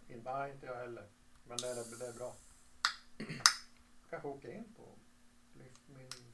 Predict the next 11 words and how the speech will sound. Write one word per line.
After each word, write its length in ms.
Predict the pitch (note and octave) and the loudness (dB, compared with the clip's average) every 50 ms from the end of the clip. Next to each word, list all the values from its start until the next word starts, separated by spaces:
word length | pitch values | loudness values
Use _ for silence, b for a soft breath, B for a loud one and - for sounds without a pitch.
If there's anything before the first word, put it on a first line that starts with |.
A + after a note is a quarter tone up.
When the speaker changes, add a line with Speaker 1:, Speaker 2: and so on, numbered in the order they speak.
| - - - B2+ | -18 -18 -16 -14
Speaker 2:
lilla 180 | B2 A#2+ A#2 A#2+ A#2 A#2 A2+ A2 G#2+ - - - - - - - - - - - - - - - - - - - - - - - - - - - - - | -12 -10 -8 -8 -8 -8 -10 -10 -14 -16 -16 -18 -16 -16 -16 -16 -16 -16 -18 -16 -14 -14 0 12 12 12 12 12 0 -10 -14 -14 -14 -14 -14 -14 -8 4
Speaker 1:
Hemliga 360 | - A2 A#2 B2+ B2+ A#2+ A#2 | 8 8 10 10 10 10 10
listan. 380 | A2+ A2+ A#2 - - D#3+ C#3 C3+ | 10 10 8 6 8 8 8 8
Speaker 2:
Nej, 480 | A#2+ A2 A2 A2 A2 - C#3+ F3 F#3 F3 | 8 6 6 8 10 12 12 12 12 12
den 200 | F#3 G#3 A3 A#3+ | 12 12 12 12
är 60 | B3 B3 | 10 10
inte 140 | - A3+ | 10 10
hemlig. 480 | F3+ F#3 F#3 F#3 F#3 E3+ - - B2+ B2+ | 12 12 12 12 12 10 4 4 4 4
Den 140 | C#3+ D#3+ E3+ | 4 4 4
heter, 720 | F3 F3 F3+ F3 - - D#3+ C#3+ C#3+ C#3+ C#3+ C#3+ C#3 C3+ | 6 6 4 4 4 4 6 8 8 8 8 6 4 2
eh, 80 | C3+ | 0